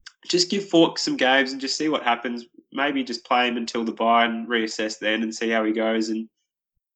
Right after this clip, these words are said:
I think that's, that's the le-, well, if that's our biggest problem right now, it's a good problem to have if, if our, you know, second ruck and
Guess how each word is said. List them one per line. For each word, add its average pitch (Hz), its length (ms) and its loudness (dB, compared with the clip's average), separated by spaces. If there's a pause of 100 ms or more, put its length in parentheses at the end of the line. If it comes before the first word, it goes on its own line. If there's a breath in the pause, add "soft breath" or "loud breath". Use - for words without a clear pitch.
(340)
I 117 80 2
think 156 340 2
that's, - 460 2
that's 131 260 2
the 127 100 0
le-, 120 360 2
well, 95 320 -2 (360)
if 117 160 -4
that's 156 260 4
our 135 100 4
biggest 120 340 -2
problem 117 320 0
right 110 180 2
now, 110 200 0
it's - 140 -4
a 113 40 -8
good 113 180 -2
problem 107 300 -2
to 104 80 -8
have 104 320 -2
if, 107 320 -8
if 110 220 -4
our, 104 360 -2
you 113 120 -2
know, 104 80 0
second 113 460 0
ruck 107 340 2
and 107 200 -2